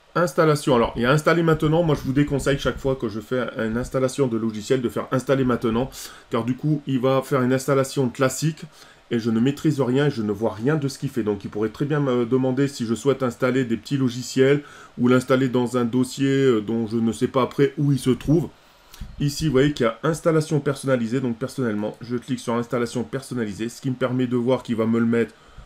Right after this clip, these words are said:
bah, ici dans un dossier de destination qui est sur C. Alors moi, je refuse de mettre sur C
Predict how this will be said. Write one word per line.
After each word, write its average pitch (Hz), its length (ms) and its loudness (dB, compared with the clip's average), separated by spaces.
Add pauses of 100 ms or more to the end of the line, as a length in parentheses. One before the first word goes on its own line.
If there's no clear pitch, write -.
(140)
bah, 104 140 -6 (120)
ici 117 260 -4
dans 110 220 -2
un - 20 -2
dossier 113 240 -4
de 113 60 -2
destination 110 480 -4
qui - 100 -10
est 104 40 -6
sur - 260 -12
C. 123 340 -4
Alors 98 240 -10
moi, 107 340 -10 (380)
je 98 140 -14 (280)
refuse 117 380 -8
de 113 80 -6
mettre 104 240 -8
sur - 220 -16
C - 320 -10